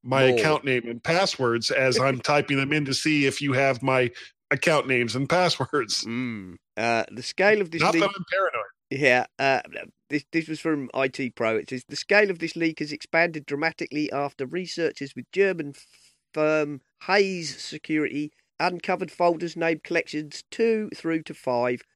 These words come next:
Speaker 2: with swathes of personal data harvested from historic data breaches." Um, and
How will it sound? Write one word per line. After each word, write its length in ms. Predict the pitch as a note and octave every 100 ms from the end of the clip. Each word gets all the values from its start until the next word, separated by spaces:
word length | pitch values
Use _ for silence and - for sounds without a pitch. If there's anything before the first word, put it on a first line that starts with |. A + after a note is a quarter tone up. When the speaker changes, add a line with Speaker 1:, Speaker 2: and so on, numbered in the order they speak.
| -
Speaker 2:
with 160 | C3
swathes 640 | - - A#3 A#3+ A3+ F#3+ F#3
of 120 | -
personal 360 | A#3+ A#3 - D3+
data 340 | C#3+ C#3+ B2 C#3+
harvested 520 | D#3+ E3+ E3 - D#3+
from 200 | - D3
historic 560 | D3 - - C#3+ D3 - -
data 320 | B2+ C3 B2
breaches." 560 | - F2 - D#2 - -
Um, 300 | G#2+ A2 G#2+
and 240 | F#2+ G2+